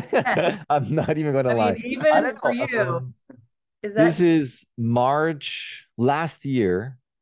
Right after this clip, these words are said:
Speaker 2: and then so I started that last shot in March last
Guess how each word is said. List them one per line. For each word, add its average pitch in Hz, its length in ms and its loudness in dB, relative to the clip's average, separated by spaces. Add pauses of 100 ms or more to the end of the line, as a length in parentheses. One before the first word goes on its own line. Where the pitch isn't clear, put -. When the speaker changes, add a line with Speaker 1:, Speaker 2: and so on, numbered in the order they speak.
(100)
Speaker 2:
and 113 280 0
then 110 640 0 (320)
so - 200 -2
I 131 100 2
started 143 380 -2
that 127 160 0
last 113 280 -2
shot - 360 -2
in 104 160 -4
March 101 380 -2
last 101 340 -4